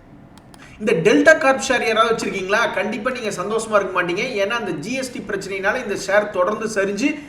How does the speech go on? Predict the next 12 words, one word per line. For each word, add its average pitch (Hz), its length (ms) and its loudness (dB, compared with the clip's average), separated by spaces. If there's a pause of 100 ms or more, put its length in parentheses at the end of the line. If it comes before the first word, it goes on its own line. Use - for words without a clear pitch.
(200)
வெறும் 208 300 6
நூத்தி 254 300 -4
இருபத்தோரு 196 380 0
ரூபாயில 196 280 4
இருக்கு. - 180 -4 (420)
ஆனாலும் 294 380 6
பாருங்க, 233 260 4 (100)
இது 214 160 -4
வந்து 254 200 0
இப்போதைக்கு 233 420 -4 (100)
ஒரு 202 100 6 (240)
தேர்ட் 262 260 4